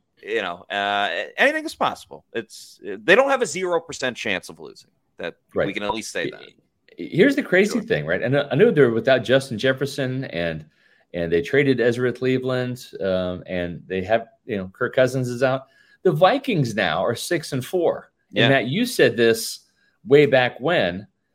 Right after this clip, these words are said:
Speaker 2: Um, that's a key N F C win. That's a nice head-to-head
Speaker 1: Yep.
Speaker 2: win because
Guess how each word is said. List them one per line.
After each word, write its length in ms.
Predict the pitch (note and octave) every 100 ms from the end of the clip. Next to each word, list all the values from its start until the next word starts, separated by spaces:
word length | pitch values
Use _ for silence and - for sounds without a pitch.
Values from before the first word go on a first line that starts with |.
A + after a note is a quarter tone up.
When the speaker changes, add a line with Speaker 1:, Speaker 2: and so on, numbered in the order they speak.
| _ _ _
Speaker 2:
Um, 440 | - B2+ B2 B2 - _ _ _ _ -
that's 320 | A2 G3+ A#3
a 60 | E4+
key 420 | - G3+ E3+ -
N 140 | D3
F 100 | C#3+
C 280 | C#3+ D#3 B2+
win. 300 | G#2 D3+ G2
That's 220 | B2+ F#3
a 60 | B3+
nice 240 | G3+ F3+
head-to-head 560 | - F#3 D#3+ D3+ D3+ A#2
Speaker 1:
Yep. 20 |
Speaker 2:
win 300 | C3+ D#3 F#2+
because 500 | A2 A2+ B2 A2+